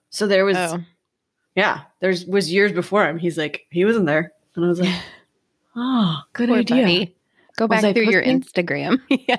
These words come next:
Speaker 1: I was just gonna say, do I, was I even posting on social media at that point? I don't know. <laughs>
Speaker 2: We are aging ourselves right now.
Speaker 1: Yeah, we are.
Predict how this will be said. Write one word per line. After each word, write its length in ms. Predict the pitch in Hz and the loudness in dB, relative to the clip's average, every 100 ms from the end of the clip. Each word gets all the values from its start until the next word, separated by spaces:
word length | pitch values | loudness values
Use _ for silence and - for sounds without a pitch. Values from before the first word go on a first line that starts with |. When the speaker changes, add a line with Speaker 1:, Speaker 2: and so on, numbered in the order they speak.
| - | 0
Speaker 1:
I 40 | |
was 40 | 254 | 0
just 160 | 247 | 2
gonna 140 | - 208 | 0 0
say, 80 | 240 | 0
do 100 | 214 | 2
I, 60 | 196 | 2
was 120 | 190 | 4
I 100 | 202 | 2
even 200 | 208 208 | 4 2
posting 400 | 165 175 175 220 | 2 2 2 0
on 120 | 226 226 | 0 0
social 260 | 240 247 | -4 -2
media 280 | 247 247 247 | -2 -2 -4
at 120 | 247 | -4
that 160 | 120 - | -6 -6
point? 160 | 247 - | -6 -2
I 120 | 180 | 0
don't 260 | 175 170 | 0 0
know. 280 | - 170 - - - - - - - - 214 - - | -2 -2 -2 -4 -12 -20 -20 -20 -20 -12 -10 -10 -6
<laughs> 80 | 269 | -2
Speaker 2:
We 80 | 175 | 0
are 100 | 160 | 0
aging 380 | - 151 151 147 | 0 0 0 0
ourselves 440 | 151 175 156 185 - | 0 -2 -6 -6 -8
right 200 | 190 - | -10 -8
now. 260 | 190 196 202 - - - - 175 | -6 -6 -8 -12 -16 -16 -8 -4
Speaker 1:
Yeah, 220 | 170 170 | -2 -4
we 160 | 135 139 | -10 -8
are. 160 | - | -4